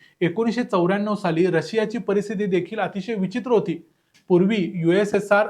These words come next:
हा एक देश होता, ज्याचे पंधरा तुकडे झाले आणि या धक्क्यातून रशिया अजून सावरला नव्हता. त्यामुळे रशिया देखील भारताला मदत करेल की काय याबद्दल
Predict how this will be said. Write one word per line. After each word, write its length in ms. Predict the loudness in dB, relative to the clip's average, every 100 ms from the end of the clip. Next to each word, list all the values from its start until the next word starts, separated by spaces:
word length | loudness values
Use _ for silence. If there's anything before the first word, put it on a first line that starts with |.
| -4
हा 200 | 0 0 2
एक 220 | 0 2
देश 220 | 2 2
होता, 260 | 0 0 -4 -6 _ _
ज्याचे 340 | 0 2 2 -2
पंधरा 440 | 0 0 2 2 0
तुकडे 260 | -4 0 2
झाले 320 | 4 4 2 -2 -14 _
आणि 160 | -2 2 4
या 140 | 6
धक्क्यातून 560 | 4 0 0 0 0 0
रशिया 320 | -2 0 0
अजून 200 | 0 -2
सावरला 460 | -2 0 0 0 0
नव्हता. 200 | -2 -4
त्यामुळे 360 | -4 -2 0 0
रशिया 340 | -2 -2 0 2
देखील 380 | 0 -2 -4 -4 -14 _ -6
भारताला 420 | -2 0 2 2
मदत 320 | 2 0 -2 0
करेल 240 | 2 2 0
की 80 |
काय 300 | 2 4 2 -2 -4
याबद्दल 420 | -2 0 -2